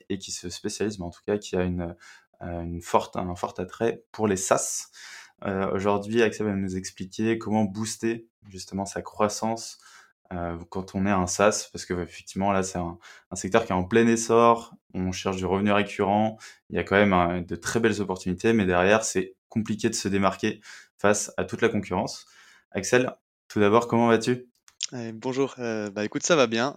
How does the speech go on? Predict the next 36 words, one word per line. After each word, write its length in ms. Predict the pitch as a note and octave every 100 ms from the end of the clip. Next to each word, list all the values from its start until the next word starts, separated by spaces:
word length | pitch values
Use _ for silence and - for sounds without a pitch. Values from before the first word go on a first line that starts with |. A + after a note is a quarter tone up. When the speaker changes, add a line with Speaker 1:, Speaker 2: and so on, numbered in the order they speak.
| -
Speaker 2:
Euh, 280 | A#2+ A2 G#2+
merci 380 | A2+ - - D3
pour 140 | C3
l'invitation, 560 | B2 A2 A2+ - D3 C3+
hein, 200 | C3+ G#2+
super 300 | - - A#2+
flatté 220 | A#2 A#2+
d'être 180 | A2+ -
avec 120 | A2
toi. 200 | A2 - _ _ _ _ _ -
Speaker 1:
Ouais, 280 | F#2 F2 F2
avec 180 | F2+ E2+
grand 240 | E2+ G2+
plaisir. 640 | A#2 A2 F#2+ G#2+ A#2+ B2+ A#2+
Axel 260 | G2+ - G#2+
aussi 180 | F#2 -
a 80 | G2+
un 160 | F2+
podcast, 760 | F2+ - A2 A2+ A2 G#2+ - -
donc, 280 | - F2+ F#2
euh, 80 | F2
je 80 | F2
le 60 |
mettrai 280 | F2+ F#2 G#2
dans 80 | F#2
les 100 | F2
liens 140 | F#2+
de 120 | F#2+
l'é-, 240 | F2+ E2+ F2
de 120 | -
l'épisode, 560 | G2+ G#2+ G2+ G#2+ A2+ A2+
vous 340 | - - _ -
pourrez 220 | E2+ E2+
aller 80 | E2
le 40 |
voir, 360 | E2 F#2+ G#2